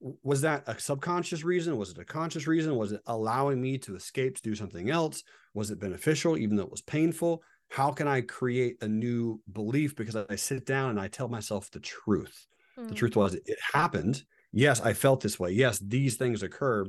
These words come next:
Speaker 1: All right, why? And what, what's the gift behind it? What's the reasons? What's the rationales? And we can always, always, always come up with a very, very powerful reason as to why we did those things. And you can create new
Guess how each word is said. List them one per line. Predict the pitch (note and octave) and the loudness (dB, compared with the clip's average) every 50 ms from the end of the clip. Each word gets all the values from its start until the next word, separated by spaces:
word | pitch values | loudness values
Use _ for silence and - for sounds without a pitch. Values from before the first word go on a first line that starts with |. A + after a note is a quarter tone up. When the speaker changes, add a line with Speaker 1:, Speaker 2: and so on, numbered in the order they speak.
| A2 A2 | -4 -4
Speaker 1:
All | - C#3+ | -2 0
right, | D3 A#2+ G#2 G2+ - - | 2 2 0 0 -2 -6
why? | - F2 F2 F2 F2+ F2 D#2+ D#2 E2+ A2+ D3+ - - - | -10 -14 -8 -6 -6 -6 -6 -6 -6 -6 -8 -8 -8 -4
And | G2+ F#2+ | -2 -2
what, | G2 F#2+ - - | 0 -2 -2 -2
what's | - G2+ G#2 - | -2 -2 0 0
the | - G2+ | 0 0
gift | F#2+ G#2 F#2+ - - | 2 2 2 2 0
behind | F2 E2+ F2+ E2+ D#2 C#2+ - | -6 -4 -4 -4 -4 -6 -6
it? | G#2+ - - | -8 -8 -4
What's | F#2+ G#2 G2+ - | -2 -2 -2 0
the | - G#2+ | 2 4
reasons? | G#2+ G2+ G#2+ G#2+ G2+ - E2 - - | 6 6 8 6 6 4 0 -6 -8
What's | - E2+ - - | -8 -10 -6 -2
the | - G2 | -2 0
rationales? | F2+ F2 F2+ F2 - - E2+ E2 D#2+ D2+ C#2+ B1+ - - | 0 0 0 -2 -4 -4 -4 -4 -6 -6 -8 -10 -10 -6
And | F#2+ | -4
we | G#2 G2+ | -4 -4
can | - - - - | -4 -4 -6 -6
always, | - A#2 C#3 D3 D#3 E3 E3+ D#3+ D#3 D#3+ D#3 D3+ D3+ C#3+ C3 - - | -4 -2 0 2 4 4 4 4 4 4 4 2 2 0 -2 -4 -6
always, | - B2 B2+ B2+ B2 B2 B2 A#2+ A#2+ G#2 | -4 -2 0 0 2 2 0 0 -2 -2
always | - - F#2+ F#2 F2 E2 D2+ D#2+ - | -2 -2 -2 0 -2 -2 -6 -8 -8
come | - - G2 | -4 -2 -2
up | F#2 F2 - | -2 -2 -4
with | - F2 F2+ | -6 -6 -6
a | E2+ D#2+ | -6 -6
very, | E2+ F#2 G#2 A2 A2+ A2+ A2 G#2 | -2 0 2 4 4 4 4 4
very | F#2 F2+ F#2 F2 F2+ F2+ | 2 2 2 0 0 -2
powerful | - - - F2 E2 D2+ - - E2+ E2 | -4 -6 -8 -8 -8 -8 -8 -8 -6 -2
reason | F#2 A#2 D3+ E3 D#3 F#3 F#3+ G#3 G#3 G#3 _ _ - - - - - _ _ - | 2 4 4 4 6 4 4 4 4 0 _ _ -20 -20 -20 -20 -20 _ _ -14
as | D3 - | -12 -8
to | - F2 | -6 -4
why | D#2+ F2 F#2 G#2 B2 D3 | 0 2 4 4 4 6
we | D#3+ D#3+ | 4 4
did | A2 F#2+ D#2+ | 2 2 -2
those | F2 E2+ E2 - | -2 -4 -6 -6
things. | - D#2 D#2 D#2 D#2+ - | -6 -6 -6 -8 -8 -10
And | E2 D#2+ | -10 -12
you | D#2 | -10
can | - F2+ F#2 | -8 -8 -8
create | - - F#2+ F#2+ F#2 F2 - | -6 -4 -2 -2 -2 -2 -4
new | E2 E2+ E2 E2 D#2+ E2 E2 | -4 -4 -2 -2 -2 -4 -4